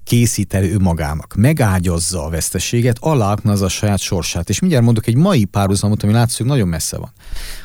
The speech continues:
Például a dicsőség kérdése. Az ugye nem így kézzel fogható, de amikor, amikor az ember elkezdi a saját dicsőségét hajszolni, hajszolni, előre,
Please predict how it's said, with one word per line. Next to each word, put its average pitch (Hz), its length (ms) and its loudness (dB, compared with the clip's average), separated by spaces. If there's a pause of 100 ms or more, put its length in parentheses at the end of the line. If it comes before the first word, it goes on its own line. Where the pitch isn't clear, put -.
(140)
Például 101 240 -2
a 117 40 0
dicsőség 117 580 -2
kérdése. - 540 -8 (380)
Az 104 160 -4
ugye 107 180 -2
nem 165 160 4
így 110 100 0
kézzel 90 440 0
fogható, - 640 -6 (240)
de - 80 0
amikor, - 400 -4
amikor - 160 -6
az 85 80 -4
ember 107 340 0
elkezdi 117 420 0
a 92 40 -4
saját 117 360 -2
dicsőségét 80 800 -4
hajszolni, - 720 -6
hajszolni, 87 760 -2 (1800)
előre, 98 520 2